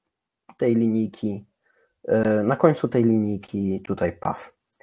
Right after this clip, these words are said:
Jeżeli ktoś będzie miał jakiś problem, za chwilę do tego sobie jeszcze wrócimy. Ja wiem, że to jest, e, kwestia trochę bardziej problematyczna. Zawsze podczas szkolenia zdarza mi się jedna, dwie osoby, które nie zaznaczyły tej opcji albo, albo gdzieś pominęły tę opcję z tym, e,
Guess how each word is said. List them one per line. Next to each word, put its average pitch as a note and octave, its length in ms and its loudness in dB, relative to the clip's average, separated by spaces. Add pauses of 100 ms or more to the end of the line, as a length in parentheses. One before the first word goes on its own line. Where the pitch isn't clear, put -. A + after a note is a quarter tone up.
(540)
Jeżeli F#3+ 200 6
ktoś A3 140 10
będzie G3+ 200 8
miał G3 160 10
jakiś F#3 180 4
problem, F3+ 320 8
za E3 60 6
chwilę E3 260 8
do E3 100 6
tego D#3 220 4
sobie D3 220 2
jeszcze D3+ 220 2
wrócimy. C#3 320 0
Ja C#3+ 100 4
wiem, D3 160 4
że D3+ 80 4
to C#3 140 2
jest, - 280 -2 (440)
e, B2+ 560 10
kwestia D3 360 4
trochę C#3 220 -2
bardziej C3+ 300 2
problematyczna. C3 760 -2
Zawsze E3+ 300 2
podczas - 340 -2
szkolenia D#3 540 4 (220)
zdarza C#3+ 260 4
mi C#3 100 0
się D3 120 -2
jedna, C#3+ 320 4
dwie C3+ 220 2
osoby, D3+ 320 4
które C#3 260 2
nie D3 180 2
zaznaczyły C#3+ 480 4
tej B2+ 140 2
opcji - 280 0
albo, C3+ 400 4 (220)
albo C3 180 6
gdzieś C3 200 0
pominęły D#3 440 8
tę - 100 2
opcję B2 540 8
z B2 420 2
tym, B2+ 340 -6 (140)
e, A#2+ 380 2